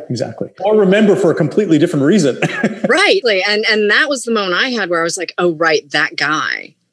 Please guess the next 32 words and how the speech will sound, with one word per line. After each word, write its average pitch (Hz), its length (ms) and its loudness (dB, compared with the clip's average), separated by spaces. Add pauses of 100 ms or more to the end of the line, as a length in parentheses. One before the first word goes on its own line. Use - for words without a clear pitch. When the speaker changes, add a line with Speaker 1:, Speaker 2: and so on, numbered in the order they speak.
Speaker 2:
There's 196 200 2
so 240 260 0
many 269 200 4
moments 208 760 0 (100)
where 196 120 4
you 196 100 4
think, 185 300 0
"Oh, 196 120 2
this 214 200 2
person 247 420 -2
is 165 120 0
going 185 220 0
to, 170 60 2
of 147 100 -6
course, - 300 -2
be 196 100 2
the 165 80 -2
person 208 320 -2
that 170 120 2
you 170 100 2
follow, 196 380 0
or 156 140 4
this 220 220 2
person 214 320 -2
is 185 100 0
going 180 200 0
to 165 40 0
have 160 200 -4
this 190 200 2
kind 175 280 -2
of 160 60 -4
trajectory, 165 760 0